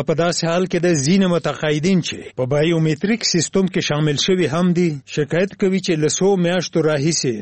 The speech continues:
نه دي توانېدلي چې د تقاعد حقوق ترلاسه کړي. په ورته وخت کې د ولسي جرګې د شهیدانو او معلولینو کمیسیون د شهیدانو د وارثانو بایومټریک کول یو مثبت او د شهیدانو د کورنیو د حقونو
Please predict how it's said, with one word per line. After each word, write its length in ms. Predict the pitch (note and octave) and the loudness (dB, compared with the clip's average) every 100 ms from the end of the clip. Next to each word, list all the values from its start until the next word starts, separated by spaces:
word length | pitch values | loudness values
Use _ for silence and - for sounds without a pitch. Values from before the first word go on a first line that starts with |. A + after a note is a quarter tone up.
| C3 | -2
نه 80 | F3+ | 2
دي 140 | F#3+ E3 | 2 2
توانېدلي 600 | D#3+ E3 E3+ D#3+ E3 E3 - | 0 2 0 0 0 -2 0
چې 100 | D#3 C3 - A#2+ | -2 -2 -8 -4
د 100 | B2 | -2
تقاعد 460 | C#3+ - D#3+ G3+ C3+ | -2 0 2 2 0
حقوق 360 | D#3 - F3 - - | -2 0 -4 -2 -4
ترلاسه 520 | C#3+ D3+ E3+ - G#2 - | 0 0 0 -2 -6 -8
کړي. 200 | E2+ F#2 - - - _ _ | -10 -10 -12 -20 -20 _ _
په 60 | - B2 | -4 0
ورته 220 | D#3+ D#3+ E3 | 0 0 0
وخت 160 | F3 - | 0 -2
کې 120 | F3+ | -2
د 60 | D#3+ D3+ | 2 2
ولسي 320 | D3 C#3 G3+ | 2 2 2
جرګې 340 | E3+ D#3+ E3 E3 | 2 2 2 0
د 60 | D#3+ | 0
شهیدانو 580 | D3 B2 C#3 D#3 E3+ E3+ E3 D3 | 0 0 0 0 2 2 2 2
او 60 | C#3 C3 | 2 0
معلولینو 560 | C#3+ D3 D3 D#3+ F3+ D#3+ | -2 0 2 2 2 2
کمیسیون 480 | D3+ C#3+ C3 E3 D#3 - - G#2+ | 0 -2 0 0 -2 -4 -10 -6
د 100 | G2 | -2
شهیدانو 500 | C3+ C3+ D#3+ F#3 F3+ | 0 2 2 2 2
د 160 | E3 D#3+ | 2 2
وارثانو 560 | D#3 D3 E3 F3 F3 | 2 0 0 0 0
بایومټریک 800 | C#3+ D3 D3+ D3 C#3+ - C#3+ C#3+ - | 0 0 2 2 0 -2 -4 -4 -2
کول 300 | D3+ D3+ F3+ C3+ G#2 A#2 | 0 2 2 0 -6 -2
یو 80 | C#3 D3+ C#3+ | 0 2 2
مثبت 440 | B2 A#2+ E3+ - E3+ | 0 0 -2 0 0
او 80 | E3 D3 G#2+ | 0 -2 -8
د 100 | G#2+ | -4
شهیدانو 460 | C#3 C3 D3 F#3 F3 | 0 2 2 2 2
د 180 | D3+ - | 0 0
کورنیو 580 | D3 D3 D3+ F3 D#3+ B2 | 0 2 2 2 2 0
د 160 | B2+ B2+ | 0 -2
حقونو 340 | C#3 - F#3 | -2 0 0